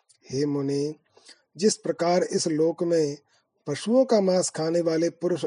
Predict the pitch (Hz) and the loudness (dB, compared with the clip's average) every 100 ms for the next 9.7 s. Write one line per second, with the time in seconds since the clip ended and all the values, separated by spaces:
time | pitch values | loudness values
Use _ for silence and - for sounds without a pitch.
0 | - 143 165 202 254 202 190 190 190 175 | -6 -4 -2 0 0 2 0 2 0 2
1 | 165 135 135 _ _ _ _ - 131 170 | 0 -2 -10 _ _ _ _ -12 -4 -4
2 | 160 143 151 151 160 170 _ _ - _ | -2 -4 -2 -2 -2 -6 _ _ -20 _
3 | _ - 131 208 208 170 - 247 247 233 | _ -8 4 4 4 -2 2 2 6 4
4 | 180 170 190 247 254 - - 196 196 202 | 4 2 4 4 4 2 4 4 6 4
5 | 185 185 175 135 147 175 185 180 165 143 | 4 2 0 -2 0 0 0 0 0 -2
6 | - _ _ _ _ 170 226 233 214 156 | -8 _ _ _ _ 2 4 4 2 4
7 | 185 185 185 180 185 160 - 180 165 180 | 4 4 4 4 0 -2 -4 -4 -2 -2
8 | 165 180 175 160 175 - 160 165 185 175 | -2 -6 -6 -2 -2 0 0 2 0 0
9 | 180 - 160 165 - 165 143 | -2 -2 -2 -2 -2 -2 -2